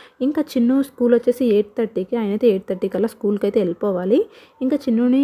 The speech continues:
ఎయిట్ థర్టీ కల్లా స్కూల్కి తీసుకెళ్ళి దింపేసి వచ్చాను. మా హస్బెండ్ ఉంటే ఆయన తీసుకెళ్తారు, ఆయన ఆఫీస్కి వెళ్ళిపోయినప్పుడైతే నేను తీసుకెళ్తాను. ఇవాళ అయితే నేనే తీసుకెళ్ళాను మండే. ఇంకా మా చిన్ను ఇవాళ నుంచి ఫుల్ డే స్కూల్కి అయితే వెళ్తున్నాడు. ఈరోజైతే ఆయనకి బాక్స్ కూడా అయితే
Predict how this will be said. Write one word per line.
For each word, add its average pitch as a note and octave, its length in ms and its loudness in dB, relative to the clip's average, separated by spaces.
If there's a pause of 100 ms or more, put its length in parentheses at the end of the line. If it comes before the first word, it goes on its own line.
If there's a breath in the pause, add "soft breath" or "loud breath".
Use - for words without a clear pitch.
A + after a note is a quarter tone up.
ఎయిట్ G#3 180 0
థర్టీ G3 220 -2
కల్లా A3+ 200 -2
స్కూల్కి A3 380 -2
తీసుకెళ్ళి A3 400 -4
దింపేసి G3 340 -2
వచ్చాను. G3+ 380 -2
మా C#4 160 2
హస్బెండ్ B3+ 420 0
ఉంటే C4 100 -2 (100)
ఆయన G#3 220 0
తీసుకెళ్తారు, G3 520 0 (540 loud breath)
ఆయన C#4+ 220 2
ఆఫీస్కి B3+ 280 -2
వెళ్ళిపోయినప్పుడైతే A#3 520 0 (120)
నేను G#3+ 200 2
తీసుకెళ్తాను. G#3 500 -4
ఇవాళ F#3+ 200 0
అయితే F3+ 180 0
నేనే G3+ 280 0
తీసుకెళ్ళాను F#3 520 -4 (140)
మండే. F#3+ 420 0 (400 loud breath)
ఇంకా A#3+ 160 0
మా A3+ 160 4
చిన్ను A3+ 240 2
ఇవాళ G#3 180 2 (100)
నుంచి G#3+ 280 2
ఫుల్ G#3 240 0
డే A#3 60 6
స్కూల్కి G#3 380 -2
అయితే G3 180 -4
వెళ్తున్నాడు. F#3+ 400 -2
ఈరోజైతే G#3 280 2
ఆయనకి G3 200 -4
బాక్స్ F3 360 -6
కూడా G#3 160 0
అయితే G3+ 120 -2